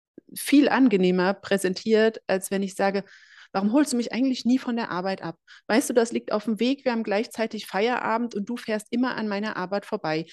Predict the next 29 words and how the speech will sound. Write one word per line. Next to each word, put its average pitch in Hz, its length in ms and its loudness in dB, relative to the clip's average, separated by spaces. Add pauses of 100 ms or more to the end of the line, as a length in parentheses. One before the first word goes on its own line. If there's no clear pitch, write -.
(140)
Jeden 277 340 0
Abend 208 440 -4
muss 202 220 -6
ich 214 200 -6
nach 226 200 -4
Hause 180 320 0
laufen, 160 340 -2
ganz 208 280 -4
alleine. 180 540 -2 (240)
Was 214 160 -4
bist - 180 0
du 254 100 2
denn 247 160 6
für 240 160 2
ein 202 180 2
Mann? 175 240 0
Ist - 160 -2
es - 80 -6
dir 240 120 0
überhaupt 240 400 0
nicht 302 200 -2
wichtig, 277 360 -6
dass 214 180 -4
ich - 180 -8
sicher 294 280 2
nach 285 180 2
Hause 269 300 2
komme?“ 277 320 -2 (380)
Also 220 300 2